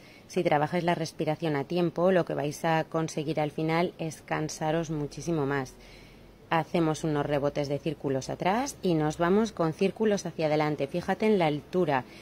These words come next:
Intentamos alinear la muñeca con el codo y el hombro para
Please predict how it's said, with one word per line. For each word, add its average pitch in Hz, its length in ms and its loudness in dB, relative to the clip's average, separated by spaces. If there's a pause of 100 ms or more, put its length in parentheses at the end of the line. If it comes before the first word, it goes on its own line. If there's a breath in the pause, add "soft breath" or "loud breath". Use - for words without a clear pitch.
(200 loud breath)
Intentamos 165 600 0
alinear 175 500 0
la 165 160 0
muñeca 151 440 0
con 143 180 0
el 147 100 -2
codo 147 240 2
y 139 100 0
el 139 140 2
hombro 202 460 4 (1000)
para 156 380 4